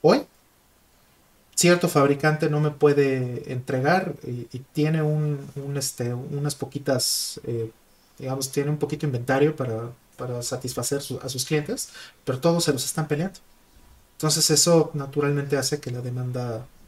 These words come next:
eh, y el precio suban, ¿no? Entonces, eh, puede ser que algún fabricante diga, "¿Sabes qué? Yo no puedo hacer eso porque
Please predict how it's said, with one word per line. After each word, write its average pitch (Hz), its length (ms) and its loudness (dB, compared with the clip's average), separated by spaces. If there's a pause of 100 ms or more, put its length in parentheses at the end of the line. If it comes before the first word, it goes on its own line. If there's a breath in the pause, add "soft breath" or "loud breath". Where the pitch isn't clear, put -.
(100)
eh, 113 380 -8
y 127 80 -6
el 117 80 -4
precio 120 340 -2
suban, 170 360 2 (520)
¿no? 170 120 -10 (560 loud breath)
Entonces, 139 840 0
eh, 123 240 -8 (100)
puede 147 180 6
ser 147 220 4
que 147 100 2
algún 135 200 0
fabricante 139 460 2
diga, 135 160 0
"¿Sabes 139 240 0
qué? 139 100 -2
Yo 135 120 0
no 135 140 -4
puedo 135 160 0
hacer 131 220 0
eso 139 220 0
porque 123 420 -6